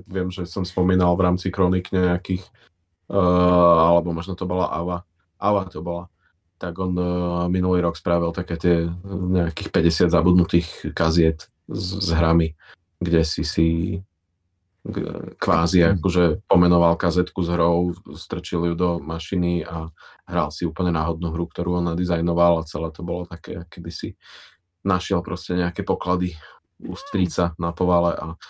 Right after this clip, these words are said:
Speaker 1: potom si náhodne hral nejaké divné hry, ktoré on robil. Niektoré boli veľké, niektoré boli malé, niektoré boli strašne dobré, niektoré boli priemerné a bolo to super.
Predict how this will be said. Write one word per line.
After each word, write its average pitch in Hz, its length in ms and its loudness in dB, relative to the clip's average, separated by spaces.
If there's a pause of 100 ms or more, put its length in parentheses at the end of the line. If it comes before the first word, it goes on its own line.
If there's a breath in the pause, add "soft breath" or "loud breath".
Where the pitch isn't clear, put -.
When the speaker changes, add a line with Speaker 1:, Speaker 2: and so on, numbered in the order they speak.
(140 loud breath)
Speaker 1:
potom 85 300 -8
si - 100 -6
náhodne 85 400 0
hral 82 300 0
nejaké 82 320 -6
divné 82 320 -4
hry, 80 160 -4
ktoré - 260 -2
on 85 160 2
robil. 90 380 0 (400 loud breath)
Niektoré 90 340 0
boli 82 220 0
veľké, 82 400 0
niektoré 82 320 -2
boli 80 240 -2
malé, 92 400 2
niektoré 85 400 -6
boli 87 160 -6
strašne - 400 -8
dobré, 87 320 -4
niektoré 87 400 -8
boli 90 480 -8 (760 soft breath)
priemerné 82 760 0
a - 140 -6 (520)
bolo - 240 -12
to - 120 -14
super. - 480 -10